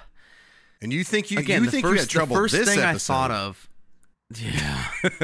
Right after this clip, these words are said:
Speaker 2: The first thing I thought of when I, when you, when we were doing, like, seventies was I was like, "Dude, I gotta,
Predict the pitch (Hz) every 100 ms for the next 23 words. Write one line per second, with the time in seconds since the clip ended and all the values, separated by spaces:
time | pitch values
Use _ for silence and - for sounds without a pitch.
0 | 165 139 165 226 - 202 156 - 127 131
1 | 120 196 - - 113 117 110 - 123 120
2 | 107 117 120 123 107 113 117 120 120 117
3 | 110 92 - - 104 165 349 480 523 453
4 | - 117 107 107 107 104 87 87 92 92